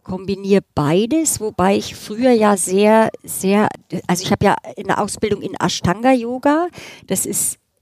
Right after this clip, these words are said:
eigentlich körperlich, physisch sehr, sehr fordernd. Man kann aber da auch wiederum, mein Lehrer hat damals, ähm, das genannt Ashtanga Yoga Innovation. Das heißt, wir bringen auch therapeutische Aspekte mit ein.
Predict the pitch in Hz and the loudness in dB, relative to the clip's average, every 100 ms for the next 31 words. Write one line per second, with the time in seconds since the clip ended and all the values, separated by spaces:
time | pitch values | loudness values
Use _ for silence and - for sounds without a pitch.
0 | _ - 208 233 233 - 202 208 220 214 | _ -4 -2 -2 -4 -2 0 2 2 0
1 | 202 - - - 247 285 240 220 - - | -2 -8 -16 -6 -2 0 -2 -2 0 4
2 | 214 226 220 - 170 170 214 240 285 392 | 4 4 0 0 -2 -2 0 2 0 -4
3 | - - 247 _ _ _ - 180 - 190 | -16 -20 -20 _ _ _ -6 -4 -2 -2
4 | 254 - 240 240 214 220 247 240 247 240 | 0 0 0 2 2 2 0 -2 -2 0
5 | 233 233 208 190 185 202 214 214 190 196 | 0 0 0 0 2 2 2 2 0 2
6 | 196 - - - - - - - _ - | 2 2 -6 -12 -16 -16 -18 -20 _ 4
7 | 190 190 190 190 185 175 _ _ _ _ | 4 4 -4 -14 -18 _ _ _ _ _
8 | _ _ _ _ _ - 160 - 180 175 | _ _ _ _ _ -10 -6 -4 -2 0
9 | 175 - 180 - 180 208 220 202 196 185 | 0 0 -4 0 -2 2 2 2 0 0
10 | - 226 269 269 247 247 269 - 247 196 | 2 2 4 4 6 6 4 0 -4 -2
11 | - 185 196 - - 202 - 196 202 202 | 0 2 2 0 -4 -4 0 0 0 -2
12 | 147 - 196 180 175 190 226 262 - 240 | -4 -2 0 0 0 2 0 0 0 0
13 | 220 - 220 - 220 214 - 185 | 0 -2 -4 -4 -8 -6 -2 -2